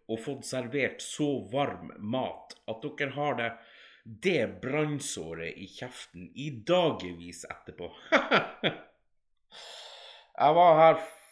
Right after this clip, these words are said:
forrige helg, så var jeg på middag hos min mor og fikk servert kjøttsuppe. Hjemmelaga kjøttsuppe, det er både sunt og godt og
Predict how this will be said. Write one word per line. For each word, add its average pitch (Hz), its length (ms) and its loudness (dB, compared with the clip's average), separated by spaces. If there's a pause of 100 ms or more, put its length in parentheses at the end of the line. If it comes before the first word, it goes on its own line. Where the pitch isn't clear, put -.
(420)
forrige 156 400 2
helg, 113 320 -2
så - 220 -12
var 127 80 -2
jeg 127 160 -2
på - 80 -8
middag 113 340 -6
hos 92 240 -14
min 104 160 -6
mor 113 320 -4
og - 140 -12
fikk - 180 -14
servert 110 480 -10
kjøttsuppe. - 800 -14 (500)
Hjemmelaga 104 720 -6 (100)
kjøttsuppe, 127 720 -12
det 67 80 -12 (160)
er 85 160 -16
både 127 340 -8
sunt 180 480 -8
og 107 160 -8
godt - 320 -12
og 76 220 -16